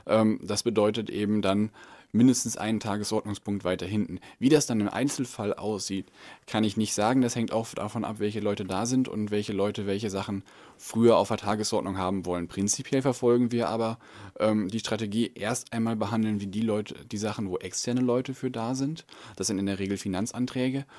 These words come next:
Und dann, ähm, machen wir die Sachen, die halt von internen Strukturen kommen, weil wir eben auch Personen, die halt im Stura aktiv mitarbeiten, ähm, auch zumuten, dass es halt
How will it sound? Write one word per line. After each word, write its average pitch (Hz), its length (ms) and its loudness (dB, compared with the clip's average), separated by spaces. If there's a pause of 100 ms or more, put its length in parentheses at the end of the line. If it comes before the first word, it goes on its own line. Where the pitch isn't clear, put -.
(140)
Und 104 260 -2
dann, 135 340 4 (400)
ähm, 113 380 4 (120)
machen 117 420 -2
wir 107 80 -2
die 113 200 0
Sachen, 117 400 -2 (240)
die 104 140 4
halt - 260 4
von 113 180 2
internen 113 440 4
Strukturen 131 640 4
kommen, 120 380 0 (180)
weil 104 160 2
wir 104 100 2
eben 104 220 0
auch 110 320 0 (300)
Personen, 117 420 4
die 107 140 4
halt 101 220 0 (180)
im 120 140 2
Stura 120 320 2
aktiv - 420 -6
mitarbeiten, 107 720 -2 (280)
ähm, 101 340 -2
auch 110 200 -4
zumuten, 110 560 2
dass 104 120 -4
es 107 220 -4
halt 101 300 -2